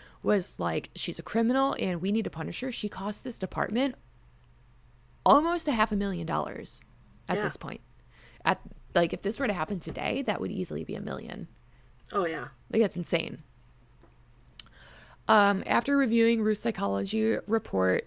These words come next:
Speaker 1: the Sedgwick County District Office announced that he would not be, that they would not be pursuing, um,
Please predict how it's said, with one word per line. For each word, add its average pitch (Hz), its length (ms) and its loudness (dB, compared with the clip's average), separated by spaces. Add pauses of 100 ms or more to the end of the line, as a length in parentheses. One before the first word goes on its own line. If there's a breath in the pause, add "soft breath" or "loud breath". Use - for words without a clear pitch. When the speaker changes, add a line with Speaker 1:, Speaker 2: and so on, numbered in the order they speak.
(160)
Speaker 1:
the 208 140 -4
Sedgwick 214 300 -2
County 196 420 -2
District 196 420 -6
Office 185 320 -4
announced 185 440 -2
that 175 240 0 (200)
he 196 640 -2 (480 loud breath)
would 220 160 4
not 185 220 2
be, 277 220 2 (260)
that 190 180 -2
they 220 80 2
would 208 140 2
not 190 140 -2
be 226 100 0
pursuing, 214 600 0 (200)
um, 175 340 -4